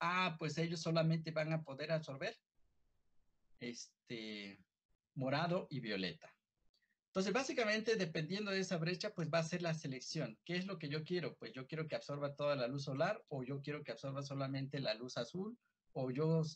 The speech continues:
eh, solo quiero que absorba la luz verde. Entonces, va a depender de esa brecha de energía. Ahora, en general, los de mayor interés, pues, es, son los redos, porque pueden llevar a cabo las reacciones de reducción y las reacciones de oxidación.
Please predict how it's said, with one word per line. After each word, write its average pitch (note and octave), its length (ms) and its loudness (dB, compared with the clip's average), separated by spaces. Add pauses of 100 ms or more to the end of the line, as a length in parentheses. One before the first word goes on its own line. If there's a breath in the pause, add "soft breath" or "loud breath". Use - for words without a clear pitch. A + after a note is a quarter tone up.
(100)
eh, B2 220 -6
solo C#3+ 300 -2
quiero C#3+ 180 -2
que C#3 120 -4
absorba C3 280 -4
la B2 140 -2
luz A2 180 -8
verde. F#2+ 220 -4
Entonces, - 360 -8
va B2+ 80 4
a C3+ 40 4
depender C#3+ 500 -2 (560 loud breath)
de B2+ 160 2
esa C#3 200 2
brecha B2 300 0
de A2+ 80 2
energía. E2+ 500 -6 (1300 loud breath)
Ahora, D#3+ 240 4
en E3 80 4
general, A3 480 4
los F3+ 180 4
de F#3+ 80 2
mayor F3+ 300 4
interés, G#3+ 580 2
pues, F3+ 220 -4
es, E3+ 180 0
son F#3+ 180 -2
los F#3 140 0
redos, G3+ 400 -4
porque D#3+ 240 -6
pueden F3 360 -4
llevar D#3+ 220 2
a D#3+ 100 0
cabo D3+ 280 -2
las C3+ 160 -4
reacciones C3+ 440 -6
de A2+ 100 -4
reducción C#3+ 560 -4
y D3+ 80 -6
las A#2+ 180 -6
reacciones B2+ 380 -8
de C3+ 60 -8
oxidación. E3 600 -2